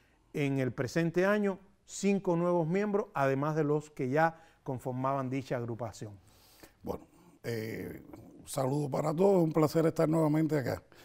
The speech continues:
Speaker 2: Y es un placer volver, eh, retomar el tema de los brics.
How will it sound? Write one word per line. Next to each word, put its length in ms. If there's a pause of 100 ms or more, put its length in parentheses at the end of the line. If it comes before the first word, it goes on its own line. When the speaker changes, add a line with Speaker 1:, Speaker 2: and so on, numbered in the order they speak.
(280)
Speaker 2:
Y 380
es 80
un 160
placer 380
volver, 400
eh, 320
retomar 500
el 220
tema 380
de 60
los 200
brics. 500